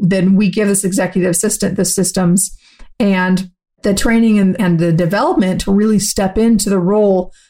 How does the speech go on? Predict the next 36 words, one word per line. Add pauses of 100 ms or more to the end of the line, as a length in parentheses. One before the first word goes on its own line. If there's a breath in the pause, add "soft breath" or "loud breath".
of
becoming
an
operations
manager.
And,
you
know,
in
that
operations
academy,
I
was
mentioning
that
Jennifer
has
continued
to
innovate
as
our
businesses
move
forward. (320 soft breath)
So (1120)
I
guess
what
I'm
saying
by
that
is
that